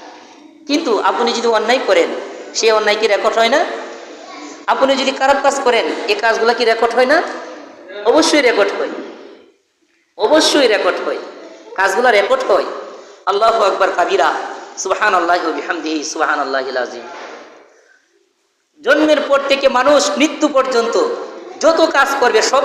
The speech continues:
তো ডায়েরি হবে। আপনি যখন মারা যাবেন তখন না কিরামান কাতিবিন আপনার কাছ থেকে বিদায় নিবে। এর আগ পর্যন্ত শুধু খালি লেখবে, খালি লেখবে। আপনি বালেগ হওয়ার পর থেকে পাপ এবং সওয়াব হবে, আর বালেগ হওয়ার আগ পর্যন্ত যা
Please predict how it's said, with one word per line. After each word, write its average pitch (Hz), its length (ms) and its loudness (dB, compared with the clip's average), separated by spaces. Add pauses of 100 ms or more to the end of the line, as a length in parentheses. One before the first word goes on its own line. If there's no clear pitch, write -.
তো 294 80 6
ডায়েরি 226 300 2
হবে। 208 180 0 (160)
আপনি 302 360 2
যখন 285 280 2
মারা 285 200 2
যাবেন 233 300 4
তখন 254 260 2
না 302 80 2
কিরামান 269 420 2
কাতিবিন 233 300 2
আপনার 208 240 2
কাছ 185 140 2
থেকে 170 160 -6
বিদায় 165 220 -2
নিবে। - 240 -10 (1160)
এর 262 120 0
আগ 294 160 0
পর্যন্ত 285 260 2
শুধু 262 200 0
খালি 240 160 6
লেখবে, 233 320 2
খালি 196 180 4
লেখবে। 190 360 0 (720)
আপনি 247 260 2
বালেগ 247 260 4
হওয়ার 240 200 4
পর 240 140 2 (100)
থেকে 285 300 2 (460)
পাপ 226 260 2
এবং 202 200 4
সওয়াব 190 260 2
হবে, 139 220 0 (1080)
আর 185 200 -2
বালেগ 285 240 4
হওয়ার 269 180 4
আগ 262 200 2
পর্যন্ত 320 320 2
যা 269 200 4